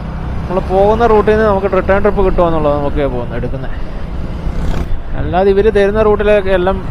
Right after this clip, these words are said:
ട്രിപ്പ് എടുത്ത് പോയി കഴിഞ്ഞാൽ ഉണ്ടല്ലോ, നമുക്ക് റിട്ടേൺ ട്രിപ്പ് കിട്ടത്തില്ല. ഓ, ഈ ഓല ഭയങ്കര ശല്യമാണല്ലോ. കണ്ടിന്യൂ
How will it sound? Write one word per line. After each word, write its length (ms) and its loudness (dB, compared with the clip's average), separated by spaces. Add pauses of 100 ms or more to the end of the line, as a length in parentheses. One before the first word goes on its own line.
ട്രിപ്പ് 200 -4
എടുത്ത് 220 -4
പോയി 180 0
കഴിഞ്ഞാൽ 220 -2
ഉണ്ടല്ലോ, 240 -4 (1600)
നമുക്ക് 260 -10
റിട്ടേൺ 240 -6
ട്രിപ്പ് 200 -4
കിട്ടത്തില്ല. 340 -4 (2750)
ഓ, 240 -6 (1900)
ഈ 60 -8 (180)
ഓല 280 -4
ഭയങ്കര 340 -4
ശല്യമാണല്ലോ. 540 -8 (1700)
കണ്ടിന്യൂ 460 -4